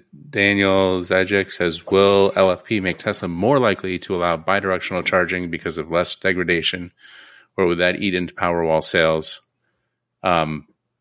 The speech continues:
I don't think it's any more likely. I th-, I think the, uh, regular lithium batteries are fine for bidirectional charging.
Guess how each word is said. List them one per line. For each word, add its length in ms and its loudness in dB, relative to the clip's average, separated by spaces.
I 60 -2
don't 180 0
think 180 0
it's 120 2
any 180 0
more 460 2
likely. 480 0
I 80 2
th-, 280 -10
I 100 -4
think 240 -6
the, 440 -4
uh, 380 0
regular 280 -2
lithium 580 -6
batteries 580 -4
are 120 -2
fine 380 -2
for 160 -8
bidirectional 1000 -4
charging. 500 -2